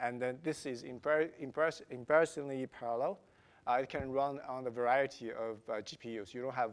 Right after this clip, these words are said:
to use A one hundred, right? It can be distributed to, uh, to all the G P Us you have available to you. And of course, we also, uh, uh, have faith in,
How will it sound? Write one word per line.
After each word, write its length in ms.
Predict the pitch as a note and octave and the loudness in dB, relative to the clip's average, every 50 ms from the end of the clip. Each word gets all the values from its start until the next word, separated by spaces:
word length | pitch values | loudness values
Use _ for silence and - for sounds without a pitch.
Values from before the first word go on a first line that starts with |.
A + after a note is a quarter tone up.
| A#2+ C3+ C3 | -4 -12 -16
to 160 | - - A#2+ | -14 -12 -10
use 280 | A2+ A2+ B2+ A#2+ A2 - B2+ | -8 -8 -8 -8 -8 -8 -6
A 100 | B2 B2+ | -4 -2
one 180 | B2 A#2 A#2 A2 | -2 -2 -2 -4
hundred, 380 | A#2 A#2+ A#2+ A2+ G#2+ G2 F2+ G2 | -6 -8 -8 -6 -6 -8 -6 -6
right? 120 | G2+ G#2 | -6 -6
It 140 | G#2+ G#2 - | -6 -8 -10
can 160 | - B2+ A#2 | -10 -8 -8
be 60 | A2 A2 | -8 -8
distributed 640 | - A#2 - - A#2+ A2+ B2 B2+ B2 A2 G#2 - - - - - _ - - | -8 -10 -10 -10 -8 -6 -4 -2 -2 -2 -4 -2 -2 -4 -4 -4 _ -14 -10
to, 260 | - A#2+ A2+ A2+ A2+ - - - - - - | -8 -6 -6 -6 -8 -10 -14 -20 -20 -10 -4
uh, 260 | - A2+ A2 G#2+ G#2+ - | -2 0 2 2 0 -2
to 200 | - - A#2+ A#2 | -4 -8 -8 -2
all 160 | A#2 C3 C3 C3 | 2 2 2 2
the 80 | C3 | 2
G 120 | A#2 B2 A#2 | -2 -6 -10
P 240 | - - B2 A#2 | -10 -8 -6 -6
Us 160 | A2 A2 - B2 | -6 -6 -6 -6
you 80 | A2+ | -6
have 180 | G#2 G#2+ A2+ A2 | -4 -4 -4 -4
available 380 | G#2+ A#2 C#3+ D#3+ D#3 D3 A#2+ | -2 0 2 2 2 0 -2
to 160 | A2 - - A2+ | -6 -6 -8 -6
you. 160 | A2 C3+ D3 - - - - - - - - | -6 -6 -6 -8 -12 -20 -20 -20 -10 -2 0
And 200 | B2 B2+ B2 B2 | 0 0 2 2
of 140 | C#3 C3+ - | 2 2 2
course, 260 | - C#3+ B2 - - | 2 0 0 0 0
we 100 | A#2+ A#2+ | 0 2
also, 340 | B2+ B2+ - C3+ A#2+ A#2 - - - - - _ _ _ - - | 2 2 2 0 0 0 -2 -6 -18 -20 -20 _ _ _ -4 0
uh, 220 | B2 A#2 A2+ A2+ A2 - - _ _ _ _ _ - - | 2 2 4 2 0 -4 -10 _ _ _ _ _ -8 -2
uh, 300 | A#2+ A2+ G#2+ G#2+ G#2+ A2 - | 0 2 2 2 2 0 -4
have 240 | - - C#3+ C#3+ C3+ | 2 4 4 4 4
faith 480 | - - E3+ D#3 C#3 B2 - - - - - | 4 4 4 4 4 2 0 -6 -14 -10 -6
in, 280 | C3 A#2+ A#2+ A#2 A#2 | -6 -4 -4 -6 -4